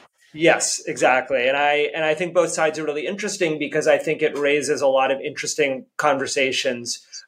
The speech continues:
about the role of technology in society, about how technology has the power to, the, the similarity between this and Not Going Quietly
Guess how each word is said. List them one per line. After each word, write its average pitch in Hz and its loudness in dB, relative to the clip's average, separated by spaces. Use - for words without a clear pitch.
about 139 4
the 143 -4
role 131 2
of 131 -4
technology 127 -2
in 117 -4
society, 117 -2
about 135 2
how 131 0
technology 131 -2
has 123 -2
the - -8
power 127 2
to, 127 -2
the, 127 -14
the 135 -14
similarity 160 0
between 139 -8
this 127 -4
and 131 -8
Not 127 -2
Going 123 0
Quietly 120 0